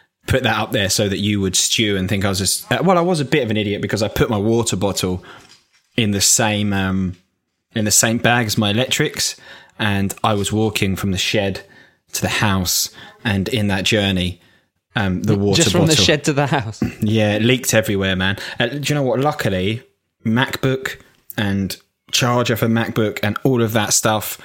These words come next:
Speaker 1: was fine, but Kindle was a casualty, um, so I had to spend seventy quid this week. And then when I had a broken Kindle, I was like, "Oh, I'll just chuck it in the bath and take a photo of it." Um,
Speaker 2: <laughs>
Speaker 1: so, but you know what? Weirdly, even though it was broken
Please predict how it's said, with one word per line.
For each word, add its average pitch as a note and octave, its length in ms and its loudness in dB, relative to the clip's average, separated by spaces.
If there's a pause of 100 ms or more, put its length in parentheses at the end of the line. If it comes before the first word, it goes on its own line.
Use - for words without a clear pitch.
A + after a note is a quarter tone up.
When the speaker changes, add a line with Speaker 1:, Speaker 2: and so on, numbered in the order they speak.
(180)
Speaker 1:
was F#2 140 -4
fine, A#2 480 0 (520)
but G2+ 280 0
Kindle G2+ 640 0 (320)
was G2+ 180 -2
a - 20 -6
casualty, F#2+ 680 0 (360)
um, F#2+ 440 0
so G2 200 0
I F#2 60 0
had - 140 0
to - 80 0
spend F#2+ 400 0
seventy F#2 340 0
quid F#2+ 300 -2
this - 180 -2
week. F2+ 220 -2
And A2 120 0
then A2+ 160 0
when C3 140 2
I B2+ 40 0
had B2 140 0
a A2+ 40 0
broken G#2+ 360 -2
Kindle, F2+ 460 -2 (240)
I - 60 -4
was G2+ 100 0
like, - 80 -2
"Oh, F#2 60 0
I'll F#2 80 -2
just - 180 -4
chuck - 220 0
it G2+ 40 -4
in F#2 60 0
the F#2 60 -2
bath F2+ 260 0
and F#2+ 100 -2
take F#2+ 180 -2
a G2 40 -4
photo G2 320 0
of F#2+ 80 0
it." F#2 180 -2 (480)
Um, F#2+ 380 0 (200)
Speaker 2:
<laughs> D#3 480 0
Speaker 1:
so, - 340 2 (140)
but D3 160 2
you F#3 60 4
know G3+ 100 2
what? F3+ 160 4
Weirdly, D3+ 320 2
even E3 360 0
though E3+ 140 2
it E3 100 0
was D3 120 -2
broken C3 560 -4